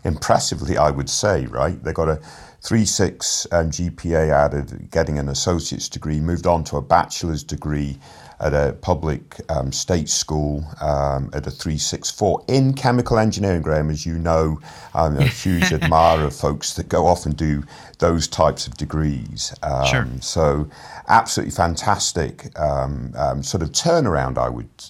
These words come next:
Speaker 1: I would say, right? Which, again, I think adcom really admire. Um, subsequent to that, five years as a naval officer,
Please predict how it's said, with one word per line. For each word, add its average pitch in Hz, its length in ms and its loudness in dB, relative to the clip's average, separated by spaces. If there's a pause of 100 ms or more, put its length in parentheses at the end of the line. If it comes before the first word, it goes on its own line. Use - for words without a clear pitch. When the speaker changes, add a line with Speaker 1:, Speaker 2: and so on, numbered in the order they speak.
Speaker 1:
I 76 100 4
would 62 160 -4
say, 60 280 -4
right? 67 300 0 (180)
Which, - 220 -4
again, 139 300 4
I 90 80 4
think 113 220 -4
adcom 87 540 2 (360)
really 87 340 4
admire. 80 640 4 (300)
Um, 82 480 4 (380)
subsequent - 580 2
to - 80 -6
that, 87 240 6
five 95 360 4
years 85 340 2
as 76 100 -4
a 78 60 -2
naval 82 440 2
officer, 78 720 0